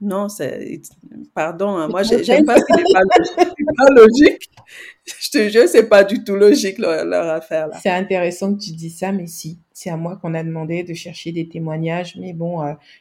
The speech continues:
Speaker 2: tu vas pas demander à des collègues, euh, de cracher dans la main qui les nourrit. C'est quand même
Speaker 1: Ouais,
Speaker 2: cohérent.
Speaker 1: c'est
Speaker 2: Et là où c'est assez intéressant, c'est que j'ai demandé à, à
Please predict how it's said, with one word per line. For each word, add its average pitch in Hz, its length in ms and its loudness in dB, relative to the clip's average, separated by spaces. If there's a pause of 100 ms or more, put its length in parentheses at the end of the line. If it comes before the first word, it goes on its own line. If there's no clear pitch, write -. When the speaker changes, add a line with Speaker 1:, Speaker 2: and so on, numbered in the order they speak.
Speaker 2:
tu 170 120 -16
vas 170 120 -6
pas 175 160 -6
demander 170 320 -6
à 165 100 -4
des 165 140 -10
collègues, 165 560 -6
euh, 151 180 -6
de 160 100 -10
cracher 175 540 -12
dans 156 260 -10
la 156 120 -8
main 165 160 -6
qui 165 180 -18
les 175 120 -12
nourrit. 214 340 -8 (400)
C'est - 160 -10
quand 170 160 -10
même 170 240 -8
Speaker 1:
Ouais, 160 180 -6
Speaker 2:
cohérent. 160 500 -8
Speaker 1:
c'est - 200 -20 (200)
Speaker 2:
Et 180 80 -2
là 196 120 2
où 226 60 0
c'est 220 220 -4
assez 190 240 -6
intéressant, 185 560 -6
c'est 196 180 -10
que 170 140 -8
j'ai 170 140 -8
demandé 170 440 -6
à, 156 180 -6 (360)
à 151 340 -16